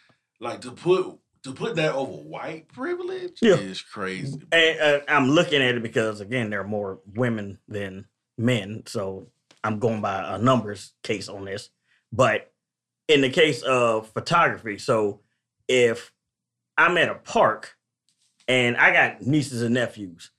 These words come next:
Speaker 2: so if I'm watching them and they run around playing and I'm snapping photos, somebody's gonna have a problem with that. Now, I'm the type to tell you, "Mind your business," but somebody got a problem with that. Nobody has a problem with a woman doing the same thing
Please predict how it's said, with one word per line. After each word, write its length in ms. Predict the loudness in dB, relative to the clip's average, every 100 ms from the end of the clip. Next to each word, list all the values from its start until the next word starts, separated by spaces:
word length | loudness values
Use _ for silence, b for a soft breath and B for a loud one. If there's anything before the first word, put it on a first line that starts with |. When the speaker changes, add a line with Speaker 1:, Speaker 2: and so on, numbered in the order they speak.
| _ _
Speaker 2:
so 160 | -8 0
if 60 |
I'm 180 | 2 4
watching 360 | 4 2 0 -2
them 200 | 0 0
and 100 | 0
they 80 | 2
run 180 | 2
around 240 | 2 0 0
playing 300 | 0 0 0
and 120 | -2
I'm 120 | -4
snapping 340 | -2 -2 -2 0
photos, 580 | 4 6 4 0 -4 -16 _ _ _ _ _
somebody's 600 | -4 2 4 6 4 4
gonna 160 | 2 2
have 140 | 0
a 60 | -2
problem 320 | -4 -4 -6
with 80 | -18
that. 160 | -20 -20 _ _ _ _ _ _ _ _ _ _ -4
Now, 260 | 2 4 6
I'm 100 | 4
the 60 |
type 260 | 4 4 4
to 20 |
tell 180 | 2 2
you, 120 | 0
"Mind 280 | 0 2 2
your 80 | 2
business," 440 | 2 2 -2 -14 _ _ _
but 120 | -6 0
somebody 300 | 2 4 2
got 120 | 2
a 40 |
problem 260 | 4 4 2 -8
with 80 |
that. 160 | -14 -8
Nobody 420 | 0 4 6 6
has 160 | 4 2
a 40 |
problem 380 | 2 2 2 -2
with 320 | -4 -6 -10 _ _ _ _ _ _ _ 2
a 60 |
woman 300 | 6 8 6
doing 140 | 2 0
the 40 |
same 240 | -2 -8 -8
thing 180 | -14